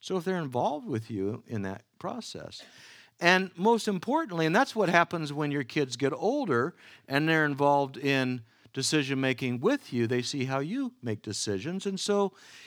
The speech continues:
most importantly, it creates a, a deeper and intimate relationships with, relationship when you process things, thing-,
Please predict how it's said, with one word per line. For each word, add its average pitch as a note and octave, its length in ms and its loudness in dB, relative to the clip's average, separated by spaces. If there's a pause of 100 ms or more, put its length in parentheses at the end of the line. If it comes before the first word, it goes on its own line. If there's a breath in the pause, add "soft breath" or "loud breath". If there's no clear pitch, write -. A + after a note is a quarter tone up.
(220 loud breath)
most G#3 300 2
importantly, F#3 500 0
it F3 140 0
creates E3+ 600 0
a, D3 420 4
a C#3 180 2
deeper F3+ 540 0
and D#3+ 100 -2
intimate D#3 320 -2
relationships C3+ 1080 -2
with, C3+ 380 -2 (280 soft breath)
relationship D#3 540 4
when D3 200 0
you C#3+ 140 -4
process D3 420 0
things, C3+ 360 -2
thing-, B2 400 -2